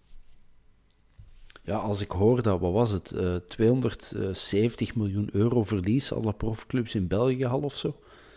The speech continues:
Ja, elk miljoen dat je dan natuurlijk kan binnenhalen, is, eh, meer dan welkom.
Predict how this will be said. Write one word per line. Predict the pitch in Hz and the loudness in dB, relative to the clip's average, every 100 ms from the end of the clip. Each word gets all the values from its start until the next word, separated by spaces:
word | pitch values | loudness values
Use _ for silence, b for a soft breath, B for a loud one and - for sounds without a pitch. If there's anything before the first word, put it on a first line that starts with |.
| B B B B B B - | B B B B B B -8
Ja, | 87 98 | -4 -2
elk | 107 131 123 | 2 2 2
miljoen | 113 98 107 123 | 2 2 2 2
dat | 104 | 2
je | 92 | 0
dan | 87 98 | 0 0
natuurlijk | 135 120 110 98 - - | 0 -2 -4 -4 -6 -12
kan | - 104 110 | -2 0 2
binnenhalen, | 98 104 120 95 113 - 151 - b b b b _ - | 2 4 4 2 2 0 -4 -6 b b b b _ -10
is, | 82 - | -8 -4
eh, | 82 78 | -4 -2
meer | 80 87 110 104 | -2 2 2 2
dan | 90 80 78 | -2 -2 -2
welkom. | 110 117 71 69 | -6 -6 -8 -10